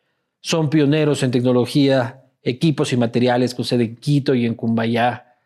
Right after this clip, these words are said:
Vayan a Dental Clinic por su sonrisa perfecta. No lo duden ni un segundo. También agradecer a SEM Group y su Media Lab,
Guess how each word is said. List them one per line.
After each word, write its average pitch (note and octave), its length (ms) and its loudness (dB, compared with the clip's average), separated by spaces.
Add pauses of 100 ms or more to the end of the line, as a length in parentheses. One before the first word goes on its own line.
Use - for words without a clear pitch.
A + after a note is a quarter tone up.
(340)
Vayan D#3+ 340 0
a C3+ 80 2
Dental B2 380 0
Clinic B2 320 0
por A#2+ 120 -2
su A#2+ 140 -4
sonrisa A#2+ 500 -2
perfecta. C3 840 -4 (1120)
No C#3+ 180 0
lo C3+ 140 2
duden C3+ 500 2
ni A#3+ 140 4
un C4+ 240 4
segundo. B2+ 580 -2 (1120)
También D#3 280 0
agradecer D#3 440 0
a E3 60 0
SEM F3 300 0
Group E3+ 480 2 (240)
y C#3 80 0
su C#3 160 0
Media C#3 300 2
Lab, D#3 500 -2